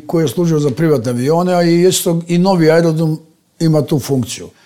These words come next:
I ja sam onda imao ideju, kad sam poletio privatnim avionom, e, za Crnu Goru,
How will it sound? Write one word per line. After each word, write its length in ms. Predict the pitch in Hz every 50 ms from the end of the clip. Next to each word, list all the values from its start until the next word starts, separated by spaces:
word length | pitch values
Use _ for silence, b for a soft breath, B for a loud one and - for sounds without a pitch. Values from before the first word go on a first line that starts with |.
| b b b
I 80 | - 120
ja 160 | 139 151 160
sam 220 | 151 - 170 151 151
onda 360 | 151 147 151 147 143 143 - - - _ _ _ _ -
imao 320 | 170 175 175 165 151 143
ideju, 520 | 139 131 131 143 147 156 160 170 175 165 156 131 - _ B B B B B B B
kad 160 | - 143 131
sam 140 | 131 139 127 123
poletio 320 | 165 170 170 160 - 151
privatnim 520 | 127 120 170 160 156 147 117 131 139 139
avionom, 480 | 139 135 135 139 147 156 160 156 147 131
e, 640 | 110 104 - _ _ _ _ _ _ _ _ - 123 127 131 131 131 131 131 127 127 127 127 127 127 127 123 123 123
za 180 | 123 120 131 127
Crnu 360 | 127 - - 190 156 143 131
Goru, 400 | 120 131 143 156 170 175 185